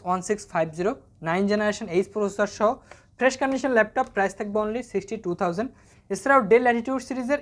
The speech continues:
Evo সার্টিফাইড ল্যাপটপ, Intel Core i five-এর ইলেভেন জেনারেশন, কার্বন ফাইবারের বডি দিয়ে, ষোলো জিবি র্যাম, দুইশো ছাপ্পান্ন জিবি এসএসডি, Intel-এর Evo সার্টিফাইড ল্যাপটপ, powered by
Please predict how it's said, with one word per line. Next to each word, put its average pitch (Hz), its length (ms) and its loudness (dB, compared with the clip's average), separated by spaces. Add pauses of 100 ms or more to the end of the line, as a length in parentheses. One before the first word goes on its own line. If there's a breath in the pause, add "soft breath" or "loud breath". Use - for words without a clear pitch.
Evo 226 140 0 (100)
সার্টিফাইড 214 500 2
ল্যাপটপ, 135 300 -10 (440 soft breath)
Intel 240 320 0
Core 214 200 4
i - 100 0
five-এর 208 300 0
ইলেভেন 196 300 0
জেনারেশন, 220 360 -2 (380 soft breath)
কার্বন 208 300 4
ফাইবারের 220 320 4
বডি 170 220 -2
দিয়ে, 208 120 0 (840 soft breath)
ষোলো 247 240 4
জিবি 262 180 2
র্যাম, 254 160 4 (100)
দুইশো 180 280 -4
ছাপ্পান্ন 233 440 2
জিবি 226 240 0
এসএসডি, 208 340 -6 (180)
Intel-এর 180 380 -4
Evo 190 160 2 (140)
সার্টিফাইড 175 480 -2
ল্যাপটপ, 127 320 -8 (180)
powered 151 260 0
by 143 80 -2